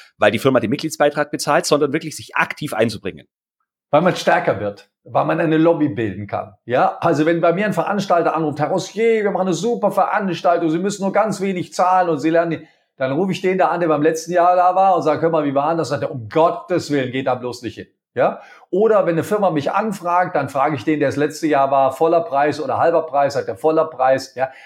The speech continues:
Speaker 2: Also, ich kann die Kollegen fragen. Und ich habe gerade zweihundertzweiundzwanzig Speaker-Tipps gesammelt, ja. Ich weiß, welches Headset ich nehmen muss, weil wenn es zehn Kollegen nehmen und haben damit blendende Erfahrung gemacht,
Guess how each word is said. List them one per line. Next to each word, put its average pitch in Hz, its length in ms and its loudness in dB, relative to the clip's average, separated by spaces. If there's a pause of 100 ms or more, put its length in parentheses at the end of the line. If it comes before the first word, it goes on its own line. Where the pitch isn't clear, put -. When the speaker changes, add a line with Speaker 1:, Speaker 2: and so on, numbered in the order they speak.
(140)
Speaker 2:
Also, 110 220 -2 (280)
ich - 220 -8
kann 262 160 2
die 269 80 2
Kollegen 240 320 0
fragen. 226 300 -2 (800)
Und 190 220 2
ich 185 140 -4
habe - 120 -2
gerade 208 320 2
zweihundertzweiundzwanzig 208 1700 0
Speaker-Tipps - 960 0
gesammelt, 95 460 -4 (180)
ja. 147 320 0 (300)
Ich 185 180 0
weiß, 185 300 2
welches 185 260 0
Headset 143 320 2
ich 147 160 -2
nehmen 175 240 2
muss, 208 240 0
weil 143 120 2
wenn 156 120 4
es 147 140 0
zehn 196 180 0
Kollegen 165 380 2
nehmen 156 240 0
und 135 100 -2
haben 143 160 -2
damit 143 240 -2
blendende 151 300 0
Erfahrung 127 320 0
gemacht, 147 260 0